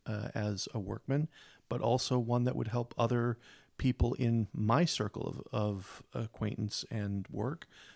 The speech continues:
to see the glory of God through Jesus Christ and to put their faith in him. Uh, now, that doesn't necessarily mean I have to, you know, evangelize them all the time,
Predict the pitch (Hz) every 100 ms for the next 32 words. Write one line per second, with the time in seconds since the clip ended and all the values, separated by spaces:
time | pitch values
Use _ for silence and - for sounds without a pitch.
0 | _ - - 123 117 113 - - 107 107
1 | 107 107 110 107 110 104 104 - 104 104
2 | 95 - 101 104 - 131 120 - 120 117
3 | - 175 - - - _ - - - -
4 | - 113 107 110 110 110 117 107 117 107
5 | - 110 104 104 104 107 - 98 107 98
6 | 95 - 98 120 165 127 101 - - -
7 | - - -